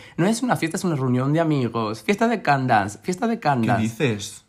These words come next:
Speaker 1: Ya.
Speaker 2: ¿Decimos reunión de amigas por eso?
Speaker 1: Sí.
Speaker 2: Madre mía, no tenía ni puta idea de, o sea,
Speaker 1: ¿En serio?
Speaker 2: puedo decir puta.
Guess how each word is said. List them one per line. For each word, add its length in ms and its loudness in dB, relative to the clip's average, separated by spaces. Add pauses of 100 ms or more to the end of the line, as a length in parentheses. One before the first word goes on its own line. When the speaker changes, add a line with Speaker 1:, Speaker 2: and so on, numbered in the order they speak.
Speaker 1:
Ya. 220 2
Speaker 2:
¿Decimos 200 6
reunión 220 2
de 80 4
amigas 220 2
por 180 0
eso? 260 -4
Speaker 1:
Sí. 540 -2
Speaker 2:
Madre 240 -2
mía, 100 -2
no 60 -6
tenía 180 -4
ni 120 -2
puta 420 -6
idea 240 -4
de, 220 -8
o 60 -8
sea, 300 -6
Speaker 1:
¿En 160 2
serio? 500 2 (260)
Speaker 2:
puedo 120 0
decir 240 -2
puta. 300 -10